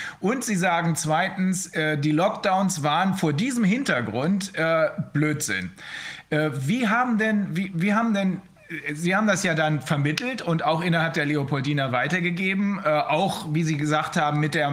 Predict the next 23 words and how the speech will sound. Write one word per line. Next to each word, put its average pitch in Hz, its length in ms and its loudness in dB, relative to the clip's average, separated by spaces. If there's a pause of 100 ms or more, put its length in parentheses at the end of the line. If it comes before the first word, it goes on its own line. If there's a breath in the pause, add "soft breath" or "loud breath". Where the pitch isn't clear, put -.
(100)
mit 147 240 -2
dem, 135 340 -2
mit 143 200 -2
der 127 120 0
Hoffnung, 202 380 0
dass 156 160 0
das 151 160 -2
vielleicht 151 340 0
bis 151 160 -2
zur 143 140 -2
Regierung 165 420 0
durchdringt, 180 460 -2
weil 139 160 0
ja 139 80 0
auch 135 180 -2
Joachim 160 380 0
Sauer 175 300 2
drin 120 240 -2
ist, 147 180 -4
der 139 100 0
Ehemann 143 380 0
der 147 100 0
Kanzlerin. 135 640 -2